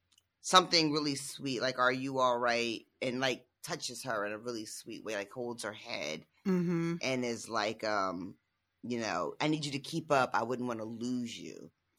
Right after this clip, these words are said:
Speaker 2: Yeah.
Speaker 1: And now she's just like, "What? Like, what?"
Speaker 2: I was so mad at
Speaker 1: <laughs>
Speaker 2: how long it took her to catch on to this man. Like, come on.
Speaker 1: Yeah.
Speaker 2: Come on, girl. Mm. Mm.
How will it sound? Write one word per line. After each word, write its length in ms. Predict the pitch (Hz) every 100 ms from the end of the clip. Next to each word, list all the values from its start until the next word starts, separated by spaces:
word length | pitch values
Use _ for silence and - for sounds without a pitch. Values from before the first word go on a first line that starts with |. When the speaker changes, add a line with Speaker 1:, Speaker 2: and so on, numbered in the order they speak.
| -
Speaker 2:
Yeah. 440 | 160 147 131 - - _
Speaker 1:
And 160 | 139 135
now 240 | 165 185
she's 320 | 180 - 135
just 240 | 117 120 -
like, 200 | - - _
"What? 380 | 131 160 180 190 - _ _ _ _ -
Like, 280 | 113 101 -
what?" 520 | - 139 190 233 262 240
Speaker 2:
I 120 | 240
was 160 | 254
so 160 | - 247
mad 240 | 240 208 208
at 100 | 202
Speaker 1:
<laughs> 0 |
Speaker 2:
how 180 | 214 190
long 220 | 190 190
it 100 | 175
took 180 | - 180
her 120 | 180
to 80 | 165
catch 340 | - 196 -
on 160 | 165 156
to 60 | 151
this 240 | 156 -
man. 300 | 165 156 160
Like, 200 | 156 156
come 280 | - 202 170
on. 340 | 160 156 156 -
Speaker 1:
Yeah. 180 | 113 196
Speaker 2:
Come 180 | 247
on, 180 | 247 240
girl. 380 | 220 208 208 190 _ _ - - _ _ _ -
Mm. 180 | 185 151 - _ _ _ _ _ -
Mm. 140 | 202